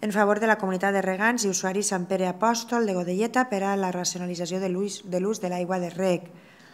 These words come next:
Val? Esta subvenció s'atorga en el marc de les ajudes de la modernització de regadius, ajudes que no es convocaven des de l'any dos mil onze i que este Consell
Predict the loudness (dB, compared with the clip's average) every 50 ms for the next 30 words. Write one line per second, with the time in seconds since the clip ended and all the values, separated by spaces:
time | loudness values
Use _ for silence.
0 | -20 -20 -20 -12 0 4 4 4 4 4 0 -6 -16 -20 -20 -20 -10 -8 0 2
1 | 2 2 4 2 0 0 0 -2 0 -2 -2 0 0 0 0 2 2 2 2 2
2 | 2 0 0 -2 -4 -2 -2 -2 0 0 0 0 2 0 0 0 0 0 -2 0
3 | -2 -2 -4 -4 -8 -8 -6 -6 -6 -4 -4 -4 -4 -4 -6 -8 -6 -4 -2 2
4 | 4 4 4 4 4 2 -2 -6 -8 -12 -20 -20 -20 -20 -20 -20 -20 _ -14 0
5 | 0 2 4 4 4 4 2 0 0 -2 -2 0 2 4 4 2 2 2 0 0
6 | 0 0 -2 2 4 4 4 4 2 -4 -4 -6 -10 -8 -4 -2 -2 2 2 4
7 | 4 4 4 4 0 -2 -2 0 0 0 0 0 -2 -4 -4 -2 0 0 0 0
8 | 0 2 2 0 0 0 -12 -20 -20 -20 -20 -20 -20 -20 -20 -10 -10 -10 -4 0
9 | 4 4 4 4 2 0 -2 -4 0 0 0 0 0 0 0 0 0 0 0